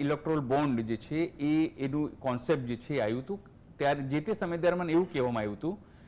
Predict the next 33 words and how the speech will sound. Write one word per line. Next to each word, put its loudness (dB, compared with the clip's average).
કે 6
જે 2
પોલિટિકલ 0
પાર્ટીને 0
જે -2
લોકો -2
ફંડિંગ 0
આપે 0
છે, -6
જો 6
એનું 4
નામ 4
જાહેર 4
થાય 0
અને -2
પછી -6
સરકાર 0
બદલાય 2
તો 0
જે, 4
જે 2
તે 0
ઉદ્યોગપતિઓ 2
અથવા 0
જે -2
તે, -4
અ, -2
વેપારીઓ 2
અથવા 0
જે -2
તે 0
વ્યક્તિ -2
સામે 0